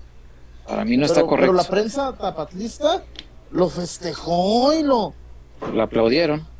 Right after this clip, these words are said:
Speaker 1: Es, pero no me importa, o sea, eso me da lo mismo. Yo aquí estoy nomás diciendo lo que yo opino y no,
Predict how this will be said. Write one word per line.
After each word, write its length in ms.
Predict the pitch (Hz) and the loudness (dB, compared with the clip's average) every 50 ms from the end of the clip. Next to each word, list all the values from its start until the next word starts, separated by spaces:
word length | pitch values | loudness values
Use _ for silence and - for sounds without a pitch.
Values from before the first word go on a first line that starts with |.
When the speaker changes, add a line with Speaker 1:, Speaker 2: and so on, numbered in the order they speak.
| - - - - - - - - - - - - - | -20 -20 -20 -20 -20 -20 -20 -20 -20 -20 -20 -14 -10
Speaker 1:
Es, 240 | - 120 113 - - - | -10 -10 -10 -12 -14 -6
pero 200 | - 135 131 131 | -4 -2 -2 0
no 100 | 156 180 | 0 2
me 60 | 196 | 2
importa, 460 | 208 214 190 190 202 196 190 175 156 | 2 2 2 0 -2 -2 -2 -4 -4
o 40 | 143 | -4
sea, 180 | 131 131 139 139 | -4 -8 -10 -10
eso 200 | 143 156 156 139 | -10 -10 -10 -10
me 160 | 131 127 131 | -6 -2 0
da 100 | 131 147 | 2 4
lo 120 | 160 160 160 | 4 4 4
mismo. 240 | 170 170 143 135 120 | 2 2 2 4 2
Yo 100 | 127 139 | 2 2
aquí 140 | 147 165 | 0 -2
estoy 180 | 156 - 180 175 | -6 -4 -2 -2
nomás 240 | 175 175 175 170 170 | -2 -2 -2 -4 -6
diciendo 260 | 170 - 170 170 180 | -10 -12 -8 -6 -4
lo 120 | 170 147 | -6 -6
que 100 | - 120 | -6 -8
yo 120 | 117 120 123 | -12 -12 -12
opino 380 | - - 135 135 139 135 131 | -10 -4 -4 -4 -4 -4 -8
y 120 | 131 127 120 | -8 -8 -6
no, 200 | 117 120 135 | -4 -4 -4